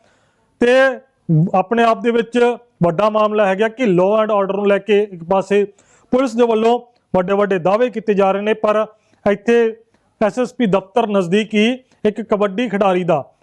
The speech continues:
ਦਿਨ ਦਿਹਾੜੇ ਗੋਲੀਆਂ ਮਾਰ ਕੇ ਕਤਲ ਕਰ ਦਿੱਤਾ ਗਿਆ। ਤਾਂ ਜਿਵੇਂ ਅਸੀਂ ਦੱਸ ਰਹੇ ਕਿ ਕਬੱਡੀ ਖਿਡਾਰੀ ਦੀ ਪਹਿਚਾਣ ਤੇਜਪਾਲ ਵਜੋਂ ਹੋਈ ਹੈ, ਜੋ ਗਿੱਦੜਵਿੰਡੀ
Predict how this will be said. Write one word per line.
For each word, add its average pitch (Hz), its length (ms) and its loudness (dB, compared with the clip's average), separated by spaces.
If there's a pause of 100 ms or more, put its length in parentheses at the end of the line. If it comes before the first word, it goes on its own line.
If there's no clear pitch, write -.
(100)
ਦਿਨ 233 200 0
ਦਿਹਾੜੇ 202 320 0
ਗੋਲੀਆਂ 190 440 0
ਮਾਰ 185 220 0
ਕੇ 214 280 0 (460)
ਕਤਲ 262 260 0
ਕਰ 190 200 -2
ਦਿੱਤਾ 160 300 -2
ਗਿਆ। 156 260 -2 (160)
ਤਾਂ 180 100 0
ਜਿਵੇਂ 196 220 0
ਅਸੀਂ 185 160 -4
ਦੱਸ 196 240 0
ਰਹੇ 196 140 2
ਕਿ 220 260 0 (380)
ਕਬੱਡੀ 196 360 -2
ਖਿਡਾਰੀ 202 360 0
ਦੀ 185 120 -6
ਪਹਿਚਾਣ 180 380 0
ਤੇਜਪਾਲ 185 460 -2
ਵਜੋਂ 185 260 -2
ਹੋਈ 185 200 0
ਹੈ, 196 40 2
ਜੋ 175 160 -2
ਗਿੱਦੜਵਿੰਡੀ 185 680 0